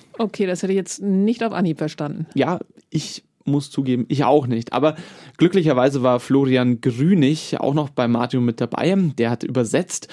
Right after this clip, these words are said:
Speaker 2: Und Grünig ist eben Assistenz für sogenannte unterstützte Kommunikation. U K ist der Kurz-, ist die Kurzbezeichnung. Und das ist ein Überbegriff für Techniken und Werkzeuge, mit denen man mit Menschen eben nicht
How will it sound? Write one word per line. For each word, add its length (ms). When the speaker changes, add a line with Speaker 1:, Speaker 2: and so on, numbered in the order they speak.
Speaker 2:
Und 320
Grünig 420
ist 220
eben 260
Assistenz 680
für 380
sogenannte 600
unterstützte 760
Kommunikation. 920
U 160
K 480
ist 220
der 160
Kurz-, 680
ist 180
die 40
Kurzbezeichnung. 800
Und 160
das 100
ist 140
ein 100
Überbegriff 560
für 160
Techniken 580
und 200
Werkzeuge, 500
mit 140
denen 160
man 220
mit 180
Menschen 380
eben 200
nicht 300